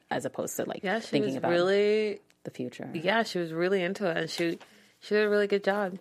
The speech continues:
Speaker 1: Yeah,
Speaker 2: She
Speaker 1: they were
Speaker 2: was
Speaker 1: really there for each other, bonding.
Speaker 2: They were really bonding in a traumatic situation, which we'll
Speaker 1: Mm-hmm.
Speaker 2: talk about next.
Speaker 1: <laughs>
Speaker 2: Let's talk about Greg and Ryan. So, uh,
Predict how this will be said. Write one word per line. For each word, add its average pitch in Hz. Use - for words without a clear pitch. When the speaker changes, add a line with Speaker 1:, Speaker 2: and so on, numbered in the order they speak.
Speaker 1:
Yeah, 147
Speaker 2:
She 143
Speaker 1:
they 143
were 196
Speaker 2:
was 170
Speaker 1:
really 151
there 147
for 131
each 120
other, -
bonding. 135
Speaker 2:
They 190
were 185
really 165
bonding 156
in 147
a 147
traumatic 147
situation, 139
which 135
we'll 143
Speaker 1:
Mm-hmm. 139
Speaker 2:
talk 143
about 151
next. 156
Speaker 1:
<laughs> 190
Speaker 2:
Let's 226
talk 339
about 349
Greg 240
and 214
Ryan. 170
So, 190
uh, 208